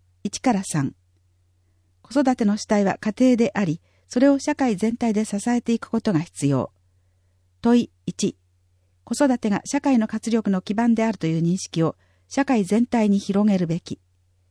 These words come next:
答え、相談機能の充実や親子の居場所づくりの拡充等、地域社会全体で支えるための基盤整備を進める。問い二、待機児童のいる家庭、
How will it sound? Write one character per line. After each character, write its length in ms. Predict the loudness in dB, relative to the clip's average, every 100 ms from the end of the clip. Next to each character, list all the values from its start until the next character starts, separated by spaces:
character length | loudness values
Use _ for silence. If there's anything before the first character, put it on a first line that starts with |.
| _ _ _ _ -8
答 240 | -2 -2
え、 100 | -2 _ _ _ _ _ _ _ _
相 220 | 0 2
談 200 | 4 0
機 120 | 4
能 160 | 4 4
の 140 | 0 -2
充 220 | 0 0
実 280 | -2 -2 0
や 160 | 0 -2 _ 0
親 180 | 0
子 120 | 2 2
の 120 | 2
居 80 | -2
場 140 | -4
所 120 | -2 -2
づ 100 | 0
く 120 | 0
り 80 | 0
の 100 | 0
拡 240 | -2 -4
充 220 | -2 -4
等、 320 | -2 -2 -2 -6 _ _ _
地 120 | 0 0
域 120 | 2
社 140 | -2
会 160 | 0 -2
全 180 | 0 0
体 180 | 0
で 100 | -2
支 120 | -4 -4 -2
え 100 | -2
る 80 | -2
た 120 | 0
め 100 | 0
の 100 | -2
基 140 | -4
盤 180 | -2 -2
整 200 | 0 0
備 140 | 0 -4
を 80 |
進 300 | -6 -8 -4
め 120 | -2 -2
る。 120 | -6 _ _ _ _ _ _ _ _ -2
問 220 | 2 2
い 120 | -2 _ _
二、 240 | 4 4 4 _ _ _ _ _ _ _ _ -4
待 180 | -2 2
機 140 | 0
児 120 | 2
童 200 | 2 2
の 140 | 2 0
い 80 | -2
る 100 | -4
家 160 | -4 -2
庭、 220 | 0 0